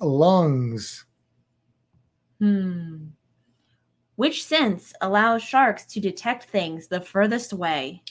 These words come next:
Speaker 1: It's not their sense of humor. There's my clue. Is it A?
Speaker 2: Vision.
Speaker 1: B?
Speaker 2: Taste.
Speaker 1: C?
Speaker 2: Smell.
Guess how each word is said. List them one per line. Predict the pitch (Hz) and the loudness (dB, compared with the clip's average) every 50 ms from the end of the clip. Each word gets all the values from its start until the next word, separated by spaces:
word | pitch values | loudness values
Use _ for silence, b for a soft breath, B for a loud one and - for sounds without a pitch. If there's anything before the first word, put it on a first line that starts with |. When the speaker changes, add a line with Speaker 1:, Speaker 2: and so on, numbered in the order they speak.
| - - | 0 0
Speaker 1:
It's | 170 - - | 0 2 4
not | 185 202 214 233 220 | 6 6 6 8 8
their | 240 220 202 | 8 8 8
sense | - 214 208 202 196 | 8 8 8 8 8
of | 190 | 6
humor. | 165 185 196 190 156 131 123 120 | 8 8 8 8 6 4 2 4
There's | 139 147 151 151 143 | 6 6 6 6 4
my | 151 147 135 | 2 -2 -2
clue. | - - 185 160 139 120 - b b b b b b b b b b b b _ - | -2 0 0 2 2 0 -2 b b b b b b b b b b b b _ 6
Is | 214 202 202 | 6 8 10
it | 240 233 233 - - | 10 8 8 8 8
A? | 247 269 269 247 214 220 269 254 208 - - _ _ _ _ _ - | 10 12 12 12 12 10 8 6 2 0 -6 _ _ _ _ _ -2
Speaker 2:
Vision. | 190 311 349 311 247 180 165 147 143 135 139 - _ _ _ _ _ _ _ _ _ _ _ _ | 0 0 2 2 0 0 -2 -6 -10 -12 -16 -18 _ _ _ _ _ _ _ _ _ _ _ _
Speaker 1:
B? | - 170 180 196 214 247 294 269 202 - - _ | 0 2 4 4 4 4 4 2 0 -2 -8 _
Speaker 2:
Taste. | - - 202 208 196 - - - - - - - - _ _ _ _ _ _ _ _ | -6 -2 0 0 0 -2 -4 -10 -16 -20 -20 -20 -20 _ _ _ _ _ _ _ _
Speaker 1:
C? | - - - 190 196 208 233 277 311 349 302 208 - - _ _ _ | -16 -4 0 2 4 4 4 4 4 2 2 0 -4 -8 _ _ _
Speaker 2:
Smell. | - - - - 185 180 202 214 220 202 180 160 147 139 135 - | -20 -20 -14 -8 -4 -2 0 2 2 2 0 0 -2 -6 -10 -12